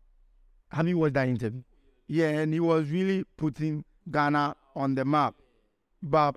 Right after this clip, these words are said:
Afrobeat on the map. You get what I mean? And a lot of celebrities listen to the Breakfast Club.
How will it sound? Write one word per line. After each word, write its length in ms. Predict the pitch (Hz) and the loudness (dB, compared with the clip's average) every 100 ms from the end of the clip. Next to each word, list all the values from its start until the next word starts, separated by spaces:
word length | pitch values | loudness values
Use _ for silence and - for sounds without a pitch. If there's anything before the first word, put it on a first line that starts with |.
| - | -4
Afrobeat 580 | 160 170 185 156 156 131 - | -4 -2 -2 -2 -4 -6 -6
on 160 | 151 135 | -2 0
the 120 | 135 | 0
map. 360 | 143 127 113 - _ _ _ - | 2 0 -4 -18 _ _ _ -6
You 80 | 151 | 0
get 100 | 175 | 2
what 120 | 160 | 4
I 80 | 143 | 2
mean? 200 | 139 139 | 2 0
And 220 | 147 143 | -2 -2
a 80 | 165 | -2
lot 180 | 170 185 | -2 0
of 220 | 156 123 - | 0 -2 -6
celebrities 680 | - 147 151 143 143 139 131 | -6 -4 -2 0 0 -2 -2
listen 280 | 135 123 135 | -2 -2 -2
to 180 | 127 110 _ - | -4 -8 _ -6
the 140 | 135 | -4
Breakfast 560 | 123 151 - 123 107 - | 0 -2 0 -2 -2 -6
Club. 300 | 117 113 | -4 -4